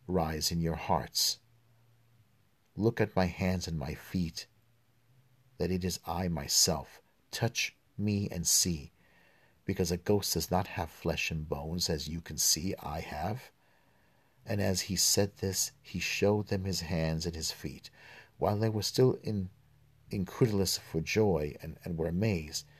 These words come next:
he asked them, "Have you anything here to eat?"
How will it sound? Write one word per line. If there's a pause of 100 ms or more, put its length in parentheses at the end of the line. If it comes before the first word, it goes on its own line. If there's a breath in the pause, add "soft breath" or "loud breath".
(140 loud breath)
he
asked
them,
"Have
you
anything
here
to
eat?"